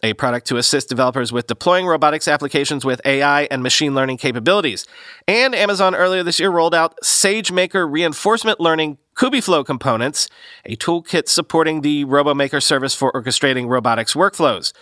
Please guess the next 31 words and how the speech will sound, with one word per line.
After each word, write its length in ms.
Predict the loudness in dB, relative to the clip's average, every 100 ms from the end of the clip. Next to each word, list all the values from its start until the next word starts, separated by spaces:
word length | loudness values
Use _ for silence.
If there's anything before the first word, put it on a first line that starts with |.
| -20 -20 -20 -4
I 200 | 0 0
O 80 | 0
T 180 | 0 2
RoboRunner, 960 | 2 4 2 4 2 4 2 0 -6
currently 480 | -2 0 0 0 -2
in 240 | -2 -4 0
preview, 440 | 0 2 0 0
builds 340 | -2 -2 -2
on 240 | 0 0 0
the 80 | -2
technology 480 | 0 0 0 0
already 320 | 2 2 2 -2
in 100 | -2
use 240 | -2 0
at 160 | 0 2
Amazon 380 | 0 2 0
warehouses 480 | 2 2 0 -2 -4
for 180 | 0 2
robotics 440 | 2 2 0 0
management. 480 | 2 2 2 -2 -2 -6 -20 -8
It 80 | -2
allows 300 | 2 2 2
A 140 | -2
W 240 | 0 0 0
S 100 | 0
customers 460 | -2 0 0 0
to 100 | -4
connect 300 | -2 -2 0
robots 480 | 2 4 4 2 -2
and 160 | -2 -2
existing 540 | 0 -2 0 -2 -2